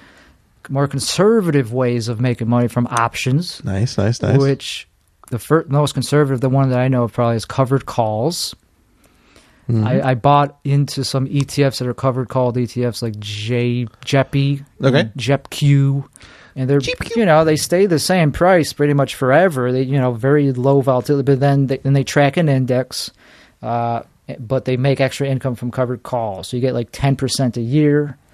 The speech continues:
Speaker 1: just from throwing money into those things. They have a pretty high expense ratio, you know.
Speaker 2: Uh, like, what, one or two percent or something?
Speaker 1: Yeah, one percent. So they're for, uh, retirees mostly, not
Speaker 2: Hmm.
Speaker 1: for people in the accumulation phase, but I was attracted to the dividend, so I became a dividend yield chaser.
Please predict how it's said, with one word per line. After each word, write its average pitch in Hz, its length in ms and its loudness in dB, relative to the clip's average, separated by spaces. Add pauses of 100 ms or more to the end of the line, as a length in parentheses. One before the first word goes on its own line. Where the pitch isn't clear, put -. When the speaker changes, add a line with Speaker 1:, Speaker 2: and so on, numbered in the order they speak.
(320)
Speaker 1:
just 123 220 -12
from 123 140 -6
throwing 127 340 -2
money 127 280 0
into 123 160 0
those 123 220 -2
things. 127 320 -2
They 131 100 0
have 131 80 2
a 131 60 -2
pretty 139 220 0
high 127 160 2
expense 123 460 -4
ratio, 113 420 -6
you 113 120 -6
know. 110 40 -6 (100)
Speaker 2:
Uh, 107 340 0
like, 92 100 -4
what, 92 180 -2
one 95 180 -2
or 95 60 0
two 101 160 -4
percent 101 300 -2
or 101 60 0
something? 113 200 2
Speaker 1:
Yeah, 113 280 2 (180)
one 156 180 0
percent. 143 460 -2
So 151 100 0
they're 160 140 2
for, 160 640 4
uh, 135 260 4
retirees 131 760 2
mostly, - 520 -10 (280)
not 139 120 -2
Speaker 2:
Hmm. 147 60 -4
Speaker 1:
for 151 120 -6
people 135 360 0
in 127 60 2
the 120 120 0
accumulation 131 720 0
phase, 110 460 -4
but 131 140 2
I 135 80 6
was 131 160 4
attracted 143 500 2
to 131 120 -2
the 120 120 -2
dividend, 131 480 0
so 135 100 2
I 131 40 4
became 135 360 0
a 123 60 0
dividend 139 760 2
yield 143 500 2
chaser. 170 600 0